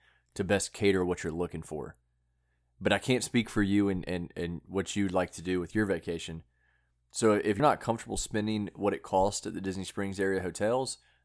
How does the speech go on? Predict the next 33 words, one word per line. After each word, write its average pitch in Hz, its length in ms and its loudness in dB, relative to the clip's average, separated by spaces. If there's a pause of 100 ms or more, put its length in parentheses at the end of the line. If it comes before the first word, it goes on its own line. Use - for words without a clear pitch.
then 110 140 0
certainly 110 320 2
go 98 160 4
further 90 320 0
out. 87 260 -2
But 92 140 0
just, 98 300 -6
I 104 80 6
want 113 240 0
you 113 60 2
to, 107 120 0
I 101 40 0
want 107 100 2
to 104 60 0
make 101 120 -2
sure 107 160 0
that 87 80 -2
you 101 100 0
understand 95 600 -4 (260)
you're 95 140 -2
paying 123 360 0
for 90 440 -2 (480)
an 104 80 -4
extended 104 540 -2
fast 95 340 0
pass 90 300 -2
window. 101 560 2 (280)
There 98 160 0
are 104 180 4
bus 98 280 0
systems 92 420 -6
at 90 200 -4
those 90 380 -2